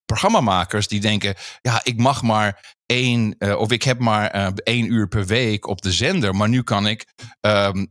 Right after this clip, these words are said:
mijn hele archief plaatsen en ik kan vijf per week maken." Ehm,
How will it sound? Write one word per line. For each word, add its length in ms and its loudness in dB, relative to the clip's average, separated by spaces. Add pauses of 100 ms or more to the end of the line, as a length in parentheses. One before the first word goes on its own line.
mijn 220 0
hele 120 2
archief 500 -2
plaatsen 540 2
en 120 0
ik 120 -2
kan 260 0
vijf 360 0 (220)
per 180 -2
week 240 0
maken." 420 -2 (420)
Ehm, 420 2